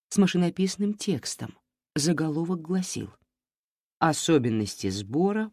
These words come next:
позднего урожая". Буквы выцвели и читались с трудом. А вот синие чернила ручки сохранились прекрасно.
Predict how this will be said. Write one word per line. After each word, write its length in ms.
позднего 540
урожая". 720
Буквы 540
выцвели 580
и 100
читались 480
с 100
трудом. 480
А 100
вот 160
синие 480
чернила 600
ручки 360
сохранились 580
прекрасно. 760